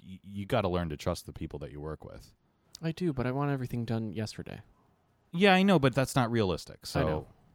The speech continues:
Speaker 1: you know, you just gotta recalibrate your expectations a little bit.
Speaker 2: Mm.
Speaker 1: I've been thinking about this a little bit lately at work because, um,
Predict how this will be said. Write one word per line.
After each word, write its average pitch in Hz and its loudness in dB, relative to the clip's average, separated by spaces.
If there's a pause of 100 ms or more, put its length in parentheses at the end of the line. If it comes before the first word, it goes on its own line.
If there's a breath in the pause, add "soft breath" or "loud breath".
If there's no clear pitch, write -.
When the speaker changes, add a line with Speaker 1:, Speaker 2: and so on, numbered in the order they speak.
Speaker 1:
you 95 -4
know, 78 -4 (240)
you 104 2
just - 0
gotta 101 6
recalibrate 90 2
your 87 -2
expectations 78 -8
a 76 -12
little 73 -8
bit. 73 -8 (160)
Speaker 2:
Mm. 381 -4 (380 soft breath)
Speaker 1:
I've 220 4
been 240 6
thinking 233 6
about 160 8
this 143 2
a 135 2
little 123 4
bit 110 2 (120)
lately 110 4
at 92 2
work 95 4
because, 95 2
um, 87 0